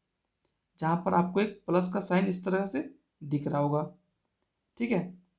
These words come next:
तो हम लोग क्या करते हैं, सबसे पहले प्लस वाला साइन पे टिक आउट करते हैं। तो जैसे ही आप टिक आउट कीजिएगा,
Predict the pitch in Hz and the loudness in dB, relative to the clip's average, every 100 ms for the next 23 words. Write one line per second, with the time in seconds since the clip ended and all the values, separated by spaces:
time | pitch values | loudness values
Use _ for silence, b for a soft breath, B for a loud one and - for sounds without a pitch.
0 | _ _ _ 185 220 240 214 185 170 175 | _ _ _ 2 4 4 2 0 0 -2
1 | - - 180 170 220 262 - _ _ _ | -2 -8 -2 0 0 -2 -8 _ _ _
2 | _ 202 - 196 180 175 170 165 247 262 | _ 0 2 2 4 4 4 2 -4 -6
3 | - _ 156 156 151 151 156 - 156 156 | -12 _ -2 2 2 2 -4 -6 -8 -8
4 | 165 _ _ _ _ _ _ _ _ _ | -10 _ _ _ _ _ _ _ _ _
5 | _ 180 180 196 190 254 247 - 180 196 | _ -2 4 4 4 0 0 -2 2 2
6 | 202 196 156 160 190 | 2 -2 0 2 2